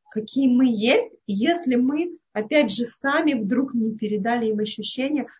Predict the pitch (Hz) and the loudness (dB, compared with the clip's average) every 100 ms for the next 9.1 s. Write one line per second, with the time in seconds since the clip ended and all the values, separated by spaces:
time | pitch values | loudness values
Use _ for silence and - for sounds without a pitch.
0 | _ - - 190 226 233 - 220 220 - | _ -12 -6 -2 0 0 -2 -2 -2 -4
1 | - - 175 214 208 147 147 165 156 143 | -10 -4 0 2 0 -2 -6 -6 -6 -8
2 | 147 _ _ _ _ - - - - 226 | -14 _ _ _ _ -20 -20 -20 -16 -14
3 | - 226 - 190 196 240 285 277 269 285 | -14 -16 -10 -4 -2 0 0 0 2 2
4 | 285 254 240 - - 226 - - 277 440 | 0 0 0 -2 -4 -2 -4 -2 2 2
5 | 349 269 - 208 226 285 302 - 240 240 | 2 -2 -4 -2 -2 0 0 0 -2 -2
6 | 233 254 269 - 196 190 220 - - 262 | -4 -4 -4 -4 -4 -4 -8 -12 0 2
7 | 302 254 233 - - 202 214 214 - 240 | 4 2 2 -2 -10 -8 -4 -4 -4 -2
8 | 254 233 180 214 190 202 220 180 180 - | 0 0 0 -2 -2 -4 -6 -6 -8 -8
9 | 147 | -14